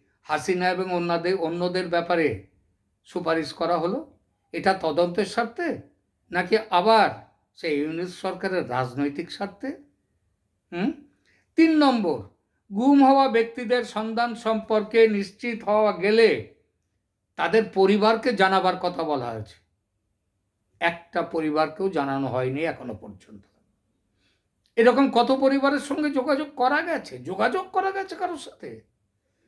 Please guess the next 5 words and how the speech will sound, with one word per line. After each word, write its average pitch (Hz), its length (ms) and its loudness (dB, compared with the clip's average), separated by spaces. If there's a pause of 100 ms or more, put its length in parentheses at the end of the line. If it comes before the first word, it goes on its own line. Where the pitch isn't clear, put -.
(160)
সেই 202 280 2
সংখ্যাটি 202 640 -4
একদমই 156 520 0
নেই 165 200 -2
রিপোর্টে। 127 480 -10